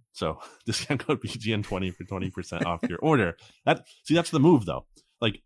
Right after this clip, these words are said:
maybe you're like, "I don't trust B L G. He has bad opinions, weird opinions." Okay.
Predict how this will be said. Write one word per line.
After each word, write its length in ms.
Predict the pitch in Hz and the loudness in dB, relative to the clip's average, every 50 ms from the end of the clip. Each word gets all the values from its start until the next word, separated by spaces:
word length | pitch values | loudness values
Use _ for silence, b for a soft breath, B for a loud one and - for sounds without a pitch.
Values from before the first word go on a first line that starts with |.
| _ | _
maybe 260 | - 120 147 160 160 160 | 2 2 4 4 4 6
you're 260 | 147 143 147 143 143 | 6 6 6 6 6
like, 240 | 127 101 98 92 - - | 4 4 2 0 0 0
"I 100 | 117 127 | 2 2
don't 160 | 120 117 95 | 2 0 -2
trust 280 | - - 85 - - - | -2 -4 -4 -4 -6 -8
B 100 | 78 71 | -10 -10
L 100 | 67 67 | -10 -12
G. 240 | - - 60 - - _ | -14 -16 -18 -18 -8 _
He 100 | - 117 | 0 2
has 120 | 120 107 98 | 2 2 0
bad 340 | 95 82 - - 87 85 80 | -4 -6 -2 0 0 0 0
opinions, 440 | 76 - 82 73 67 64 - - | -2 -6 -8 -8 -8 -10 -10 -4
weird 160 | - 98 95 82 | -4 -2 -2 -2
opinions." 420 | 76 - 76 69 - - 92 - _ _ _ _ _ _ _ _ _ _ _ _ _ _ - - - - | -4 -6 -8 -10 -12 -14 -18 -20 _ _ _ _ _ _ _ _ _ _ _ _ _ _ -14 -8 -6 -6
Okay. 320 | 120 - - 80 90 - | -4 -2 -2 -2 -2 -4